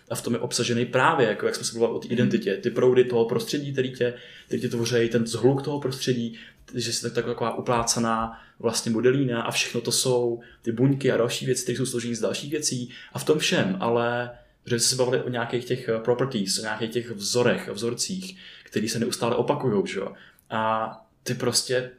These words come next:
Speaker 1: tím pozorovacím procesem, kterým jsme procházíme miliony let,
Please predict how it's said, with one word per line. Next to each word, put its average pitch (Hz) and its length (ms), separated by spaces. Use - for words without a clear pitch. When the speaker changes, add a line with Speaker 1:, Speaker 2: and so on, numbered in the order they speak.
Speaker 1:
tím 123 220
pozorovacím 143 480
procesem, 139 500
kterým 113 380
jsme 123 200
procházíme 117 600
miliony 120 320
let, - 340